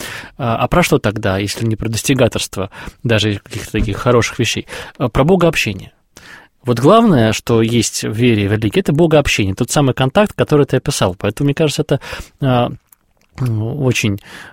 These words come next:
а, очень классная история. А второе, о чем я подумал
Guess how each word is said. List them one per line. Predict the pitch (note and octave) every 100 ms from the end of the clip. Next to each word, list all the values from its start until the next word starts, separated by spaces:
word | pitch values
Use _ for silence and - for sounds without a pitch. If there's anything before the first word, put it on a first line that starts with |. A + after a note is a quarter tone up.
| -
а, | A#2+ G#2+ G#2 G#2 G#2 G#2 G#2 G2+ G#2+
очень | D3 - A#2
классная | A#2+ G#2+ A2 A2
история. | - A#2 G#2+ A2+ - - -
А | -
второе, | - D3 A3
о |
чем | F#3+ C3+
я | B2
подумал | B2+ C3 B2+ A2 G#2+